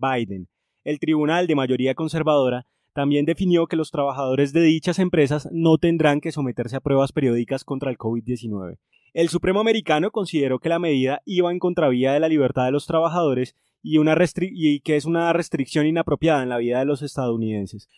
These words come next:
Lo único que la Corte sí respaldó fue la vacunación obligatoria para las personas que trabajan en centros de salud financiados con recursos federales,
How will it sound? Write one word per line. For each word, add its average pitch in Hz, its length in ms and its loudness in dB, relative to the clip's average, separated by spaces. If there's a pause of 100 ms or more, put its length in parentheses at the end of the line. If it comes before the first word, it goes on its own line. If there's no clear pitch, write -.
(120)
Lo 151 180 8
único 202 300 6
que 226 100 2
la 196 100 2
Corte 165 300 0
sí 196 160 0
respaldó 185 520 2
fue 151 160 -2
la 139 80 2
vacunación 143 500 -2
obligatoria 139 640 0
para 139 200 -4
las 127 160 -4
personas 120 380 -10
que 151 140 -6
trabajan 143 520 2
en 131 100 -10
centros 123 340 -10
de 127 80 -6
salud 143 300 2
financiados 117 540 -8
con 131 140 -6
recursos 127 480 -8
federales, 156 580 2